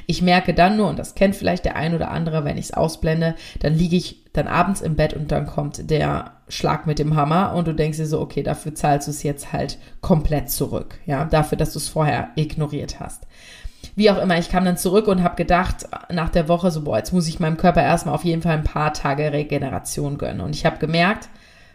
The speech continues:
das reicht nicht. <laughs> Ich hab irgendwie, da, jeden Tag bin ich aufgestanden und gedacht, „Boah, ich fühl mich wie ein Stein, ich hab schwere Beine und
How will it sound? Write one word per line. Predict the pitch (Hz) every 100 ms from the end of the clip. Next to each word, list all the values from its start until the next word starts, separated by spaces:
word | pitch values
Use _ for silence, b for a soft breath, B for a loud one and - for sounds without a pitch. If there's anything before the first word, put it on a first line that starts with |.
| b -
das | - 156 156
reicht | 180 151 - -
nicht. | 143 156 180 202
<laughs> | 202
Ich | 190
hab | 185 -
irgendwie, | 196 196 190 -
da, | 208 - 160
jeden | 202 196 202
Tag | 202 185 -
bin | 208
ich | 185 -
aufgestanden | 170 - 175 165
und |
gedacht, | 165 160
„Boah, | - -
ich | -
fühl | - 190
mich | 185
wie | 185
ein | 185
Stein, | - - 147 143 156 104
ich | - - 101 101
hab | 95 -
schwere | - 202 185
Beine | 165 - 131 156 165 165 165 -
und | 170